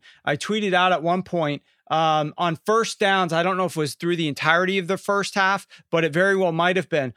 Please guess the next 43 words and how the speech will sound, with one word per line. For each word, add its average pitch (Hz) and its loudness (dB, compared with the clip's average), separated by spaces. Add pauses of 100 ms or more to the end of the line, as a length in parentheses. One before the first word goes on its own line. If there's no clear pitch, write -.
(220)
On 185 0
first 226 -2
downs, 196 0
the 160 -2
Giants 180 0
were 170 2
averaging 160 0
twelve 202 0
point 220 -2
nine 175 2
yards 165 0
per 160 -8
pass 170 0
attempt 139 -4 (180)
when 147 -4
they 139 -2
threw 240 -2
the 220 0
ball, 135 0 (200)
only 190 2
one 202 0
point 214 -4
five 175 0 (200)
yards 175 0
per 180 -4
carry 175 0 (100)
when 165 0
they 156 0
ran 208 0
the 185 0
ball. 135 0 (200)
Every 233 2
single 226 -2
time 196 0
that 185 -2
they 170 -2
called 190 0
a 180 2
run 170 0
play 151 0
on 175 0
first 180 -2
down, 196 2